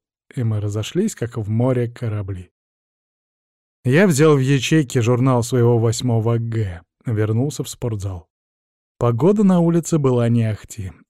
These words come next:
С утра валил снег, порывы ветра бросали его в лицо. Так что ни на лыжах не побегаешь, ни шайбу не погоняешь. Я зарядил пацанов на игру в баскетбол.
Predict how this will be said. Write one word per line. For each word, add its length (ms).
С 100
утра 280
валил 340
снег, 480
порывы 400
ветра 340
бросали 500
его 220
в 80
лицо. 400
Так 220
что 440
ни 200
на 160
лыжах 340
не 80
побегаешь, 640
ни 120
шайбу 340
не 160
погоняешь. 760
Я 260
зарядил 420
пацанов 520
на 180
игру 200
в 60
баскетбол. 680